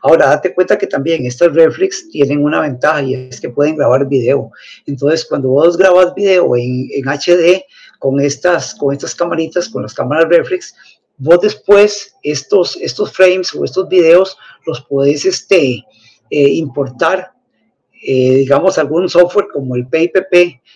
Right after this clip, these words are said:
y estabilizarlos, y luego entonces los, los renombrás con formato cero, avi, y luego eso los podés, este, apilar y los podés procesar con, con programas, con software ya específicos para,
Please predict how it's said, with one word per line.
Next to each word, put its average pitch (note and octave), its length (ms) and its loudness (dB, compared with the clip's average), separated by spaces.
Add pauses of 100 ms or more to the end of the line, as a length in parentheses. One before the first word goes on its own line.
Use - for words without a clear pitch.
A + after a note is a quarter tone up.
y F3 100 0
estabilizarlos, C#3 1040 -2
y C3 220 -4
luego C#3+ 340 0
entonces F3 420 0
los, C3+ 160 -4
los C#3+ 180 0
renombrás D3 680 0
con D3 140 -10
formato C3+ 480 -6
cero, E3 460 0
avi, B3 300 0 (440)
y E3 140 0
luego D3+ 380 0
eso F3+ 240 2
los D3+ 160 -2
podés, C#3 480 0
este, D3+ 520 -2 (300)
apilar D3 540 0
y - 60 -6
los B2+ 180 -8
podés C#3 240 -4
procesar E3 600 -2
con, A2+ 200 -10
con B2+ 200 -12
programas, C#3+ 520 0
con C3+ 140 -6
software D#3 340 -4
ya D3+ 80 -4
específicos D#3+ 720 -6
para, A2+ 340 -8